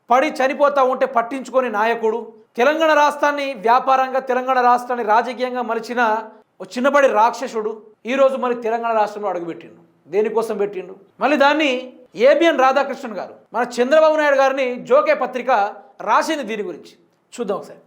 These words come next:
కలిసి నడవాలి దేనికో, తెలంగాణ రాష్ట్రాన్ని సర్దుకోవడానికో, లేకుంటే తెలంగాణ రాష్ట్రాన్ని,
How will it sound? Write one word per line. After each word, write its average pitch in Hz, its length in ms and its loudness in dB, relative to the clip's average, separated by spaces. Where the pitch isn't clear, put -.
కలిసి 311 280 2
నడవాలి 294 460 4
దేనికో, 226 580 0
తెలంగాణ 285 320 0
రాష్ట్రాన్ని 233 720 0
సర్దుకోవడానికో, 247 760 0
లేకుంటే 302 240 -2
తెలంగాణ 262 300 -2
రాష్ట్రాన్ని, 247 540 -2